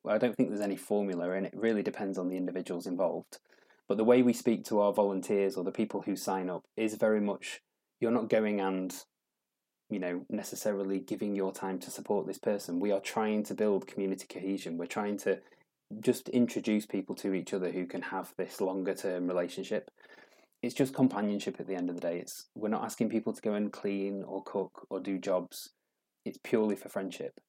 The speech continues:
And I think that's the angle we have to come at, because, you know, our aim as a, our model is, yes, we're gonna do the introductions, yes, we're gonna be the facilitators, but actually we want this to be an indefinite thing, like, an indefinite community connection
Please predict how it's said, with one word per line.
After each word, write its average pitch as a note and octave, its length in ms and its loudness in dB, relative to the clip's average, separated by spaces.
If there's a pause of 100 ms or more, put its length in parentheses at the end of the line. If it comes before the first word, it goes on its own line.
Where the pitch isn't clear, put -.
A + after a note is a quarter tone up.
(560)
And - 100 -4
I - 40 -4
think A2+ 200 0
that's A2+ 240 2
the B2+ 100 4
angle A#2+ 220 6
we G#2+ 140 0
have - 260 -4
to - 80 -10
come G#2 200 -2
at, F2 200 -4
because, G2+ 380 -2 (440)
you B2 100 2
know, A2+ 160 6
our C3 160 10
aim B2+ 200 10
as A2 100 0
a, G#2 200 2
our G#2+ 120 4
model A#2 520 6 (100)
is, G#2 280 -2
yes, A2+ 260 4
we're A#2 100 6
gonna G#2+ 160 4
do G#2 160 2
the G2+ 80 2
introductions, G2+ 560 -2
yes, G2+ 200 -2
we're G#2 60 0
gonna G2 200 0
be G2 160 0
the F#2 100 -4
facilitators, G2 840 -2
but - 140 -2
actually A2 320 0
we G2 160 2
want A2+ 340 0
this - 240 -2
to - 100 -10
be G2+ 280 0
an G2+ 140 -4
indefinite F#2+ 580 -2
thing, E2+ 220 -2 (260)
like, F#2+ 160 -8
an G2 80 -2
indefinite G#2+ 640 -2 (680)
community G#2 540 0
connection - 640 -8